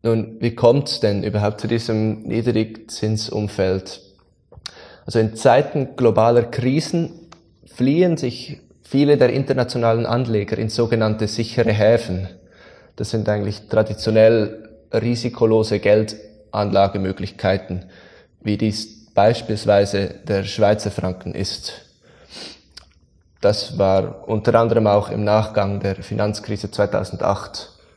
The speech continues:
zu beobachten. Dies hat nun jedoch zur Folge, dass der Wert des Schweizer Frankens steigt.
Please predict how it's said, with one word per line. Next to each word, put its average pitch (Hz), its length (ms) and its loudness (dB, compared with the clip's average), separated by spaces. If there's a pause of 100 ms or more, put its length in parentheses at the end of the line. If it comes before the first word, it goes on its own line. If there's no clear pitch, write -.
(300)
zu - 140 -10
beobachten. 95 640 -6 (1300)
Dies 156 240 0 (240)
hat 139 300 0
nun 156 240 4
jedoch 143 240 6
zur - 180 0
Folge, 131 540 4 (400)
dass 117 300 0
der 113 180 4
Wert 139 400 6
des 113 160 -6
Schweizer 110 340 2
Frankens 107 520 -2
steigt. - 520 2